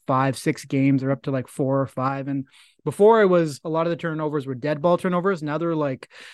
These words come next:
you know, not so dead. <laughs> They're, like, open floor, and they're, uh, leading to transition opportunities for the other team. Part of the process, um, I just, I find it interesting how they're using O G because now that Pascal's back,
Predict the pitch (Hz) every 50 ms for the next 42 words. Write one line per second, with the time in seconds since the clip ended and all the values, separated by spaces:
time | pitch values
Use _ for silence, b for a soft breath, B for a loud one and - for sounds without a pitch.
0 | B B B B 170 151 151 147 151 147 - _ _ - _ _ _ _ _ _
1 | _ _ - - 180 175 - - 214 190 226 202 139 - - - - - - 196
2 | - - - - - - - - 190 - - _ - - - 170 180 180 180 180
3 | 170 170 165 - 214 196 202 - 196 190 170 - 196 180 175 175 180 175 180 180
4 | 175 165 156 151 147 156 - - 151 135 135 147 165 165 170 165 131 - 160 156
5 | 151 139 - - 165 160 151 156 131 131 151 143 135 135 - 151 143 139 143 -
6 | 147 131 135 143 139 139 123 - 180 190 196 190 B B B B B B B B
7 | - 190 202 214 208 185 - 196 185 185 170 - - 202 196 202 185 - - -
8 | _ - 151 151 151 156 156 151 151 160 - - 170 180 196 - - 196 165 -
9 | 202 202 185 180 180 160 175 180 175 - - 185 175 165 - 156 156 151 156 160
10 | 147 139 160 156 147 143 139 139 151 165 170 156 156 156 151 143 147 143 127 131
11 | 156 147 127 135 127 - 147 135 127 127 147 151 156 147 123 - 147 147 135 -
12 | - 147 139 120 113 - 180 185 175 165 - B